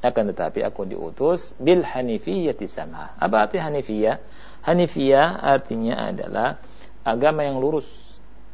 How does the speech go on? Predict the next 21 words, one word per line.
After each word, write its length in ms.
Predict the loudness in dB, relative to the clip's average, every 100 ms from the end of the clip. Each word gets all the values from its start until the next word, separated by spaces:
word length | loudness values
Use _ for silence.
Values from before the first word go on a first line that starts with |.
| -12 -12 -12 -12 -12 -8 0
Agama 320 | 4 4 4
yang 240 | 2 0
tidak 320 | 0 4 2 2 -10 -12 -12 -12 -12
syirik, 560 | -2 4 6 6 2 -8
tidak 400 | -4 0 2 2
melakukan 400 | -2 -2 -2 -4
kesyirikan. 640 | -4 -2 2 4 2 -4 -8 -12 -12 -12 -6
Jauh 240 | 6 8
dari 160 | 8 4
kesyirikan, 640 | 2 -6 -2 -2 -2 -8 -8
menyimpang, 560 | -6 -2 -2 0 -2 -4 -10 -12 -12 -10
ya, 160 | -8
dari 240 | -4 -2 -2
kesyirikan. 480 | -4 0 0 -2 -6 -8 -12 -12 -12 -12 -12 -12 -12 -12 -12 0
Tidak 220 | 2 4
melakukan 320 | 2 0 -2
kesyirikan. 480 | -4 -8 -8 -8 -6
Al-hanifiyah. 720 | -4 -2 -2 0 0 0 -2
As-samha 720 | -4 -4 2 2 4 4 4 4 -10 -12 -12 2
artinya 560 | 6 6 4 4 4
adalah 400 | 4 4 4 2